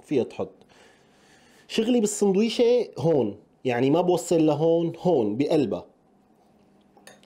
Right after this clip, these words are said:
هاي حطينا الحد، وهلا بنجيب الملقط وشوفوا لي على الشاورما، قربوا قربوا، شوفوا شوفوا. شايفين ما أحلاها؟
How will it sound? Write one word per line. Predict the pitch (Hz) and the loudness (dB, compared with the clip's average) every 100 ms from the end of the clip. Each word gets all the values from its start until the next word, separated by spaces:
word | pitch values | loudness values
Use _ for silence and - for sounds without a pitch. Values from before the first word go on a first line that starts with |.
| _ | _
هاي | 170 175 | -2 -2
حطينا | 143 - 180 175 | -2 0 0 0
الحد، | 160 117 95 - - - - - | -2 -4 -6 -8 -12 -12 -18 -10
وهلا | 123 151 101 - - - - - - - - - - - - - - - - - - - - - - 110 - | -2 -2 -2 -6 -12 -12 -6 -4 -4 -6 -10 -14 -16 -18 -12 -8 -8 -10 -6 -4 -4 -8 -10 -6 -6 -6 -8
بنجيب | 120 123 170 | -6 0 0
الملقط | 156 147 156 160 180 190 - - _ _ _ _ - | 2 0 2 2 0 -4 -12 -20 _ _ _ _ -16
وشوفوا | 120 - 123 175 | -14 -8 -4 -2
لي | |
على | 101 92 | -2 -6
الشاورما، | - 95 90 95 95 | -10 -8 -8 -8 -6
قربوا | 120 101 85 | -6 -6 -8
قربوا، | 101 90 87 _ _ | -12 -12 -20 _ _
شوفوا | 110 - | -20 -20
شوفوا. | - 104 92 - _ _ _ _ _ _ _ _ _ - _ - _ _ _ _ _ _ | -20 -20 -20 -20 _ _ _ _ _ _ _ _ _ -20 _ -20 _ _ _ _ _ _
شايفين | - 92 87 - 117 | -20 -16 -16 -14 -14
ما | 110 87 | -14 -16
أحلاها؟ | - 101 107 120 131 | -14 -12 -12 -12 -14